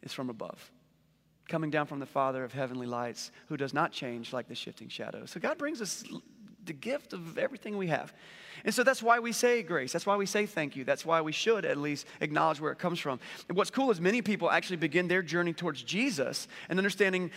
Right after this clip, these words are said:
like, a deeper grace by simply experiencing common grace. Like, when they wrestle with the idea of, "Is there a God?" one of the things that really draws people towards there being a creator is just like, "This had to be s-, from somewhere." That's experiencing God's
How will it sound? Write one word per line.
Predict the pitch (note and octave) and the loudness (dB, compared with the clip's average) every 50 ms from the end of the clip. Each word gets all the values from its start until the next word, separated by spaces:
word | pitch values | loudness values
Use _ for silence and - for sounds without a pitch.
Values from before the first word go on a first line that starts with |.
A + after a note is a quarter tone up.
| - - | -2 2
like, | F3+ - | 4 4
a | D#3 | 4
deeper | B2+ E3 G#3 G#3 C4+ C4 | 4 2 2 2 2 2
grace | G#3+ B3 C4 C#4 D4 D#4 - - - - - - - - - - - - - - _ _ _ _ _ _ _ _ | 4 6 6 6 4 2 -2 -4 -6 -8 -12 -18 -20 -20 -20 -20 -20 -20 -20 -20 _ _ _ _ _ _ _ _
by | - - G3 F#3 | 2 6 6 6
simply | F3 - A#3+ A#3+ A3+ A3+ G#3 | 6 4 2 4 6 6 4
experiencing | F3+ - - - G3+ F#3+ F3 - F3 D3+ | 4 4 2 2 2 2 2 2 -2 -2
common | - - G3+ A#3 D4 E4 B3 | 2 4 4 4 4 2 0
grace. | D#3 C3+ G#2 - - - - - - - - _ _ _ _ _ _ _ _ _ _ _ _ _ _ _ _ _ _ _ | 0 0 0 -2 -4 -8 -10 -12 -14 -16 -20 _ _ _ _ _ _ _ _ _ _ _ _ _ _ _ _ _ _ _
Like, | - F#3 | 0 2
when | F#3 G3+ | 4 6
they | G3+ A#3+ | 6 6
wrestle | C4 A#3+ B3+ B3+ - B3 | 8 6 6 4 4 2
with | A3 G3 | 2 4
the | G3+ G#3 | 6 6
idea | G3+ G3 F3+ A3 A3+ G3+ | 4 4 4 4 4 4
of, | - | 4
"Is | - - G3+ F3+ | 4 2 4 4
there | F3+ G3+ F#3 E3+ | 4 4 6 4
a | D#3+ | 4
God?" | C3+ D3 D#3+ F#3+ A3 F3+ C#3+ C#3 C#3 C3 - - - - - - - | 4 4 4 6 6 4 4 2 2 -2 -8 -16 -20 -20 -20 -16 -4
one | D3 E3+ A3+ | 0 2 4
of | C#4 D4+ | 4 4
the | C#4+ | 4
things | - C4+ B3+ A3 G3+ | 4 2 2 2 2
that | F#3+ | 2
really | E3+ G3+ A#3 B3+ | 2 4 2 4
draws | G#3+ F#3 A3+ A3+ G#3+ | 4 4 4 4 4
people | A3 A3 A3+ F3+ G3 | 2 0 0 0 0
towards | - - G3+ F#3+ D#3 | 0 0 0 0 2
there | D#3 F#3 F#3+ | 2 2 2
being | D#3 G3 A3+ A3 | 4 2 2 2
a | F#3 | 0
creator | - - G3+ F3+ F#3 G#3+ B3+ A3+ F3 | 0 2 2 4 4 6 4 4 0
is | D#3 | 0
just | - D3+ - - | -2 -2 2 2
like, | C#3 C3 B2+ - | 2 2 2 0
"This | F3+ A#3+ - - | -2 -2 0 2
had | D#3+ D#3+ F#3 D3 | 4 4 4 2
to | C3 C3+ | 0 -4
be | A2+ C3+ C3+ C3 B2+ | -4 -4 -4 -4 -4
s-, | A#2+ - - | -6 -8 -10
from | - - - - B2+ A#2+ A#2+ | -12 -10 -6 -6 -6 -6 -6
somewhere." | - - C3 C#3+ C3+ - C#2 - - - _ _ _ _ _ _ _ _ _ _ _ _ _ _ _ _ _ _ _ _ _ _ _ - | -8 -6 -6 -6 -6 -8 -12 -14 -16 -20 _ _ _ _ _ _ _ _ _ _ _ _ _ _ _ _ _ _ _ _ _ _ _ 2
That's | D#3+ F3 G3+ - | 4 4 4 2
experiencing | B3 - - A3 A3 F#3+ F#3 - F#3 | -2 -4 0 0 0 0 0 0 2
God's | E3+ F3 E3+ D#3+ - - | 4 4 4 2 0 -6